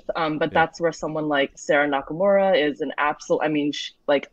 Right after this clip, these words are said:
Speaker 1: if I get her sign off, then I'm like, "Okay, I did it. Success." Oh, sorry, my dog just joined the
Speaker 2: <laughs> No way.
Speaker 1: <laughs> interview.
Speaker 2: Everyone loves, everyone loves
Speaker 1: Uh,
Speaker 2: random animals joining.
Speaker 1: <laughs>
Speaker 2: It's, it's fun. It's fun.
Speaker 1: It's up. Um, but I think a big part of it too, there,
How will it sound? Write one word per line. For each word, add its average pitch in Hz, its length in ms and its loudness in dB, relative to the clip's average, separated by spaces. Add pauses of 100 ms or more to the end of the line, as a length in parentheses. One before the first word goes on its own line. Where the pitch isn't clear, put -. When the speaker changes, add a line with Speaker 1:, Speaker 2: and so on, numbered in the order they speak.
(120)
Speaker 1:
if 175 160 4
I 175 200 8
get 190 220 6
her 165 200 4
sign 147 320 2
off, 165 200 0
then 147 100 0
I'm 143 100 -2
like, 127 160 -2
"Okay, 147 340 0
I 135 140 0
did 147 180 0
it. 104 220 -2
Success." - 640 -2
Oh, 165 80 -6
sorry, 147 260 -2
my 131 140 -6
dog 143 340 -2
just 139 200 -10 (260)
joined 135 320 -2
the 175 360 2
Speaker 2:
<laughs> 156 160 -4
No 147 140 4
way. 139 200 8
Speaker 1:
<laughs> - 40 8
interview. 294 540 8
Speaker 2:
Everyone 185 340 8
loves, 165 280 8
everyone 170 300 2
loves 143 180 6
Speaker 1:
Uh, - 60 4
Speaker 2:
random 131 300 6
animals 117 400 6
joining. 104 280 2
Speaker 1:
<laughs> - 80 0
Speaker 2:
It's, 147 440 2
it's - 160 -2
fun. 98 380 -2
It's 123 160 -8
fun. 110 240 -4
Speaker 1:
It's - 100 -4
up. 220 220 2 (520)
Um, 180 560 4 (880)
but 240 100 4
I 247 80 6
think 320 160 0
a 339 60 4
big 208 280 2
part 214 160 2
of 190 80 -2
it - 140 -2
too, 196 240 -2
there, 185 220 2